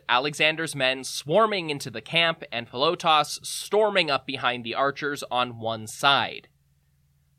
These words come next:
The remaining defenders were thrown into disarray as they turned around to try and defend themselves from the surprise attack, leaving Ptolemy to assault the gates in earnest for the first time.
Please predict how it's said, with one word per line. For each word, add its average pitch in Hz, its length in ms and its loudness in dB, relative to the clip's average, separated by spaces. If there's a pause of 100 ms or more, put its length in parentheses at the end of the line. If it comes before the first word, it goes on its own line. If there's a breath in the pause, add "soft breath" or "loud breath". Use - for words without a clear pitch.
(100)
The 127 80 -8
remaining 135 480 0
defenders 185 680 0
were 123 160 -6
thrown 131 400 -4
into 120 180 -8
disarray 139 840 0 (360 soft breath)
as 165 340 2
they 175 200 0
turned 175 460 -4
around 139 480 0
to 143 180 -6
try 131 540 0
and 123 180 -6
defend 139 520 0
themselves 120 680 -4
from 131 300 -2
the 120 80 -6
surprise 110 500 -4
attack, 160 560 2 (400)
leaving 170 400 -4
Ptolemy 151 640 0
to 139 180 -8
assault 147 460 0
the 160 80 -4
gates 127 500 -2
in 113 200 -8 (140)
earnest 165 540 0
for 131 220 -10
the 131 100 -6
first - 420 -8
time. 113 440 2